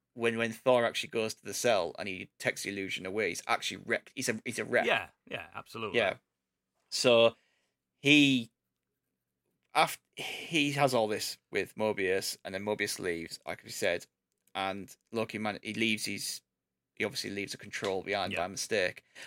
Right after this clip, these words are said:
Speaker 1: and it, it means that Loki can escape,
Speaker 2: Mm-hmm.
Speaker 1: and he, and he gets around the facility.
Speaker 2: Yeah.
Speaker 1: And the one thing he finds in the facility is a drawer full of Infinity Stones.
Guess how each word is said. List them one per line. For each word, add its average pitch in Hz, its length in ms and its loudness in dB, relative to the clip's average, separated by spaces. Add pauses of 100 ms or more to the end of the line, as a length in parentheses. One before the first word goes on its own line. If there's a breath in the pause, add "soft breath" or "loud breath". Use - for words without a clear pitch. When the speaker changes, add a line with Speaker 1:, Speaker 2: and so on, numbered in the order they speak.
Speaker 1:
and 123 140 6
it, - 100 -4
it 110 120 -4
means 113 260 2
that 107 240 -2
Loki 101 260 -4
can 110 120 -10
escape, 107 560 2 (120)
Speaker 2:
Mm-hmm. 117 160 -10 (120)
Speaker 1:
and 110 120 -2
he, 113 140 -4 (160)
and 110 140 2
he 107 160 -4 (160)
gets - 220 -2
around 104 240 -2
the 101 60 -10
facility. 127 640 0
Speaker 2:
Yeah. 104 120 -8 (760)
Speaker 1:
And 131 120 4
the 139 60 4
one 185 220 6
thing 190 160 0
he 190 80 2
finds 180 360 6
in 110 80 -6
the 107 80 -6
facility 98 640 -4 (580)
is 113 120 -6
a 117 60 -2
drawer 143 340 6
full 139 160 -2
of 127 100 0
Infinity 127 440 -4
Stones. 101 600 -4